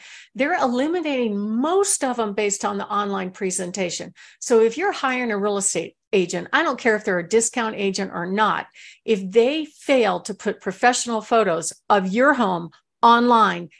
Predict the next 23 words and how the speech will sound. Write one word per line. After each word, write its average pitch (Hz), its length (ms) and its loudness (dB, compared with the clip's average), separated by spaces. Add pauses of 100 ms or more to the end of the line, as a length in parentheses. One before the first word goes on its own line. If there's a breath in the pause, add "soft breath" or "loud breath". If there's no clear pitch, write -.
(140 soft breath)
it 240 160 -2
is 202 200 0
malpractice 208 1000 2 (120)
and 185 180 -4
you 196 80 -2
should 196 260 -8
fire 180 520 -2
'em. 160 260 -14
That's 175 300 -4
what 175 120 -10
I 165 140 -8
think. - 420 -18 (540)
Um, 196 320 0
so 233 160 0
we 294 180 -2
do 320 220 -4
all 233 260 4
kinds 285 380 -6
of 190 120 -6
things 170 340 -10
to 190 120 -6
make 170 240 -8
homes 180 420 -6